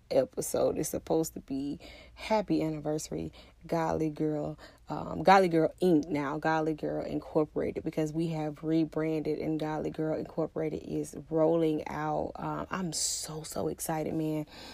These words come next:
Um, we got a meeting with our, um,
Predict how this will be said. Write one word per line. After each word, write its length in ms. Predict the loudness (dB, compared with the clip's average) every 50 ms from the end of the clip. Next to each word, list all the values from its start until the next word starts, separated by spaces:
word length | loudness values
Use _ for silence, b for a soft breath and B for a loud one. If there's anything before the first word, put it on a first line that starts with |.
| B B B B 0
Um, 480 | 2 2 2 2 0 0 -2 -2 2
we 140 | 2 4 6
got 240 | 6 6 6 6 2
a 100 | 0 0
meeting 420 | 0 2 2 4 2 2 0 0
with 300 | 0 0 0 -2 -2 -2
our, 340 | -2 -2 0 0 -2 -2 -2 -4
um, 520 | -4 -4 -4 -6 -6 -6 -6 -8 -8 -10